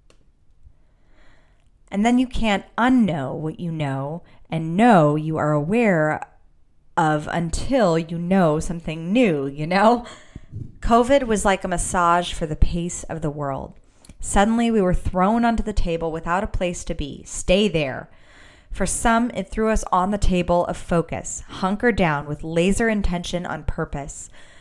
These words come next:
For others, it threw us into awareness of the things that we'd grown numb to, marriages that weren't working, business partners that were out of alignment, paths that were no longer on purpose,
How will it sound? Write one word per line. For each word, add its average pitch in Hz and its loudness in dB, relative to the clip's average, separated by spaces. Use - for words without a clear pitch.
For - 2
others, 208 6
it - -2
threw 196 2
us 196 2
into 196 -2
awareness 165 -2
of 160 -4
the 165 0
things 190 -4
that 180 -2
we'd 170 -6
grown 175 -2
numb 180 -4
to, - -6
marriages 185 0
that 180 -2
weren't 170 -8
working, 160 -10
business 180 -2
partners 190 0
that 165 -2
were 165 0
out 165 0
of 156 -6
alignment, 151 -8
paths 190 2
that 175 0
were 180 -4
no 170 0
longer 165 -2
on 147 -8
purpose, - -8